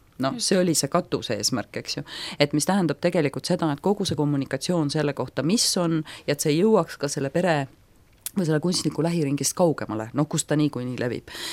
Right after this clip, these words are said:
Speaker 1: Et noored kindlasti ise haaravad sotsiaalmeediat kaasa ja ma arvan, et võib-olla siin peaks ka isegi natuke veel, kui teil nüüd aega mõelda on, noh, ma tean, et alati on ressurssi vähe ja aega vähe, eks ju,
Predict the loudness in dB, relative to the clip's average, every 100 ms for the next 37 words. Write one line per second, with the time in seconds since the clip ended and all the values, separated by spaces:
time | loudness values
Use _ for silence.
0 | -6 2 6 6 6 2 2 2 2 4
1 | 4 4 2 0 -4 0 2 4 2 2
2 | 0 -4 -2 -2 0 -2 -4 -8 -2 2
3 | 4 4 2 0 0 2 2 4 2 0
4 | 2 2 4 2 2 0 0 -2 0 0
5 | -2 -2 0 2 4 6 6 6 4 2
6 | 2 2 2 -2 -6 -6 -10 -4 -2 0
7 | 2 2 2 0 0 -2 -2 -4 -4 -4
8 | -4 -2 -2 -2 -2 -4 -2 -2 -2 -4
9 | -4 -6 -8